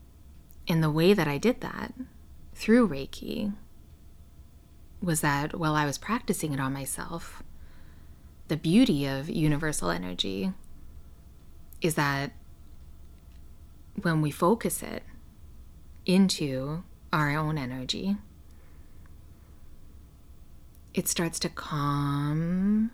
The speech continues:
your system. It starts to nurture your physical body that has been holding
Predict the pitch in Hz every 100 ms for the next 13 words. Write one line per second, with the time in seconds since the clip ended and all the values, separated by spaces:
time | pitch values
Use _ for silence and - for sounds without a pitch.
0 | - - 196 208 302 - 143 - - -
1 | - - - - - - - - - -
2 | - - - - - - 294 320 359 392
3 | 466 508 - - - - - - 160 -
4 | - 165 - 180 156 160 185 220 - 151
5 | 139 147 165 180 214 - - - - -
6 | - - - - - - - - - -
7 | 160 160 - 185 180 185 170 165 156 147
8 | 175 156 - - 185 - - - - -
9 | - - - - - - 165 151 160 151
10 | - 151 143 147 160 - - - - -
11 | - - - - - - - - 214 220
12 | 208 180 139 127 143 156